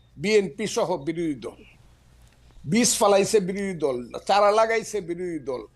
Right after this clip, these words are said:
হালিবাজ দিছে বিরোধী দল, হা-, ধান হলুদ করছে, পানি দিছে বিরোধী দল। তোমরা এসে এক মাসে কাইটা দিছো, এক মাসে কাইটা দিয়ে তোমরা মনে, আ,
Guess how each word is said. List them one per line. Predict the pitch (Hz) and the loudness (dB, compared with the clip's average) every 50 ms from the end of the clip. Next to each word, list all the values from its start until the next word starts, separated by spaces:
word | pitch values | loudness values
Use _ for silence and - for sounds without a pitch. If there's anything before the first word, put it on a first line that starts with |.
| _ _ _ _ - | _ _ _ _ -2
হালিবাজ | 175 220 240 247 233 247 247 240 208 | 0 0 0 2 4 4 4 4 2
দিছে | 185 220 202 - 214 | -4 -10 -4 -4 -4
বিরোধী | 202 175 190 196 208 202 202 165 | -4 -4 -6 -8 -8 -8 -6 0
দল, | 170 160 147 135 | 2 2 2 2
হা-, | - 123 151 185 - - 160 147 | -2 0 0 0 0 -2 -4 -2
ধান | 170 175 202 220 220 226 226 | 2 2 4 4 2 0 -2
হলুদ | 202 147 160 202 214 240 240 - - | -6 -6 -4 -6 -6 -6 -8 -10 -4
করছে, | - 233 226 - - 214 202 - - 196 | -4 -4 -4 -2 -6 -8 -8 -4 0 0
পানি | 202 214 226 220 | 0 0 -2 -4
দিছে | 202 226 - - 214 | -6 -8 -4 -4 -4
বিরোধী | 180 165 190 185 196 180 160 135 | -4 -4 -8 -6 -4 -4 -4 -4
দল। | 127 - - _ _ _ _ _ _ _ _ _ _ - | -6 -12 -12 _ _ _ _ _ _ _ _ _ _ -4
তোমরা | 190 208 220 233 226 | -2 2 4 4 4
এসে | 220 - - 220 | 4 2 0 0
এক | 214 208 202 196 - 196 | 2 2 2 0 0 -4
মাসে | 202 196 - 208 | -4 -4 -4 -6
কাইটা | 190 - 175 175 170 - 160 | -4 -2 -4 -4 -2 -4 -4
দিছো, | 151 143 131 - - 107 90 - _ _ _ _ _ _ _ | -4 -4 -12 -12 -16 -20 -20 -20 _ _ _ _ _ _ _
এক | - - 254 - | -4 -4 -2 0
মাসে | 226 202 190 240 226 | -2 0 0 0 -2
কাইটা | - - 220 202 196 165 196 208 | 0 2 2 2 2 4 2 0
দিয়ে | 196 175 190 196 196 180 | 2 2 0 2 2 2
তোমরা | - - 190 175 180 190 190 | 0 -2 -4 -2 2 2 2
মনে, | 185 185 185 185 175 | 2 0 -4 -4 -4
আ, | - - _ _ - | -8 -12 _ _ -14